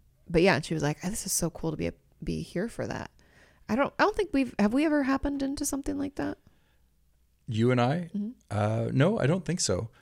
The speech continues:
Speaker 2: But I did have an experience once when I was fourteen.
Speaker 1: Mm-hmm.
Speaker 2: I went to Portugal with, uh, my
Speaker 1: Your
Speaker 2: aunt and uncle. And
Speaker 1: Oh, I thought it was with your rugby
Speaker 2: my
Speaker 1: group.
Speaker 2: No, no, that was France. Um, yeah. No, when I was fourteen, we went to Portugal.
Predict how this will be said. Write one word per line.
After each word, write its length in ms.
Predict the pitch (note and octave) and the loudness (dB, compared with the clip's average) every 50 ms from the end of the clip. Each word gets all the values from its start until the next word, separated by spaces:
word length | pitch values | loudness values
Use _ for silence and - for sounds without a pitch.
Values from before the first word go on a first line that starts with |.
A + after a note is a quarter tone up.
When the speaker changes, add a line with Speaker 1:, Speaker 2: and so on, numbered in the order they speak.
| _ _ _ - | _ _ _ 0
Speaker 2:
But 100 | A#2 G#2+ | 4 6
I 200 | G#2 G#2 G#2 G#2 | 8 8 8 6
did 380 | G#2 A2 - D3+ E3+ F#3 F#3+ | 4 0 0 2 2 4 4
have 260 | F3+ E3 E3+ D#3+ C#3+ | 2 4 4 4 4
an 80 | C#3 C3+ | 4 2
experience 600 | A#2+ - - - - A2+ G#2+ G#2 G#2 G2+ - - | 2 0 -2 -2 0 0 0 2 0 -2 -4 -6
once 460 | G2+ F2 F2+ B2 C3+ C3 - - - _ _ - | -6 -4 -4 -4 -4 -6 -10 -16 -18 _ _ -6
when 160 | - G#2 G2+ | -2 0 0
I 80 | G2 F#2 | 2 2
was 180 | F#2 F#2 F#2 - | 0 0 -2 -4
fourteen. 720 | - - C3+ C3 C#3+ - - - C3+ C3+ C#3+ D#3+ F#3 F#3+ - | -2 2 4 4 4 2 0 0 0 0 0 0 -2 -4 -4
Speaker 1:
Mm-hmm. 180 | F3+ F3+ F3+ A3 D#4+ - - | -4 -6 -6 -6 -10 -6 0
Speaker 2:
I 40 | - | 2
went 180 | G#2 A#2 B2+ - | 2 2 2 0
to 60 | - | -4
Portugal 680 | - - - B2 B2 B2+ - - D3 D3+ E3 F3+ F3 - - | -4 0 0 0 0 0 -4 -2 -2 -2 -2 -2 -6 -10 -6
with, 380 | - A#2 A2+ A2 - - - - | -4 -2 -2 -2 -4 -8 -10 -8
uh, 400 | G2 G2+ G2 G#2 G#2 G2+ G2 F#2+ - | -6 -4 -4 -4 -4 -4 -4 -6 -6
my 180 | - F2+ - | -2 0 2
Speaker 1:
Your 160 | F#3 F3+ F2 G2+ | 2 2 2 2
Speaker 2:
aunt 200 | A2 B2 - - | 0 0 0 0
and 100 | G2+ G2 | 0 0
uncle. 440 | G#2 A2+ - - C#3 C#3+ D3 - - - _ _ _ _ _ _ _ - | 0 0 0 0 0 0 -2 -4 -10 -20 _ _ _ _ _ _ _ -6
And 300 | - C#3+ G3 - F#2+ F#3 | -2 0 2 4 4 4
Speaker 1:
Oh, 40 | F3 | 4
I 60 | F3 | 4
thought 140 | F3+ E3 D3+ | 2 -2 -4
it 80 | - | -4
was 140 | - E3 E3 | -6 -6 -6
with 180 | D#3+ D3+ - - | -8 -8 -8 -8
your 200 | C#3 B2 A#2+ B2+ | -8 -6 -6 -6
rugby 160 | - C#3+ D3 | -4 -2 0
Speaker 2:
my 220 | F#2+ F#2 F2+ F2+ F2 | 2 2 2 2 0
Speaker 1:
group. 260 | G2+ C#3 C3+ - _ _ _ _ _ _ _ - | -2 -4 -6 -8 _ _ _ _ _ _ _ 2
Speaker 2:
No, 240 | A#2 A2+ G#2+ G#2 G#2 | 4 6 6 6 4
no, 160 | G2+ F#2 F2+ | 4 2 0
that 140 | F#2+ G2+ G2+ | 0 -2 -2
was 120 | G#2 - | -4 -6
France. 480 | - - G#2+ G#2 G2+ G#2 - - - - - | -6 -6 -6 -6 -4 -4 -4 -4 -4 -6 -10
Um, 440 | - G2+ G2 - - - B2+ - - _ _ _ _ _ _ | -12 -10 -8 -8 -10 -10 -12 -14 -16 _ _ _ _ _ _
yeah. 160 | - F#2+ - - - - - - - _ _ _ _ _ _ _ _ _ | -6 -6 -6 -6 -8 -18 -20 -20 -20 _ _ _ _ _ _ _ _ _
No, 160 | - A#2+ A2+ A2 | 2 4 4 6
when 100 | G#2+ F#2+ | 4 4
I 60 | F#2+ | 2
was 100 | F2 - | 2 0
fourteen, 540 | - - B2+ A#2 - - A#2 A2+ G2+ F#2+ F#2+ | 0 0 0 0 0 0 0 2 2 2 2
we 80 | F#2+ | 2
went 140 | G2 G#2 A#2 | 2 2 0
to 60 | - - | -2 -2
Portugal. 600 | - A#2+ A2+ G#2+ - - G#2 F#2+ G2+ A#2 - | 0 0 0 0 -2 -4 -4 -4 -4 -6 -8